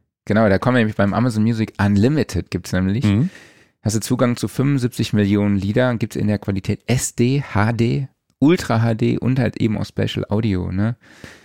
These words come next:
Speaker 1: Gibt's dann halt eben für neun Euro neunundneunzig im Monat oder halt sieben Euro neunundneunzig Euro, wenn du sowieso schon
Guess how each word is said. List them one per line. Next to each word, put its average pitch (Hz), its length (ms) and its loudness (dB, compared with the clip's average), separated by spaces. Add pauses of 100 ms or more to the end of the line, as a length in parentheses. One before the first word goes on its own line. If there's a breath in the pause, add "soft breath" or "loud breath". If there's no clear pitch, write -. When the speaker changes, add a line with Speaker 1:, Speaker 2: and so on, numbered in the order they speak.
(460 loud breath)
Speaker 1:
Gibt's - 160 0
dann 117 120 4
halt 110 140 4
eben 110 160 2
für 101 120 -2
neun 110 240 2
Euro 104 180 0
neunundneunzig 98 500 0
im 95 120 -2
Monat 98 440 -2
oder 90 380 -2
halt 92 180 -6
sieben 95 220 -4
Euro 90 180 -4
neunundneunzig 90 480 -4
Euro, 92 240 -4
wenn 90 120 -2
du 87 60 -2
sowieso 87 320 -4
schon 85 280 -6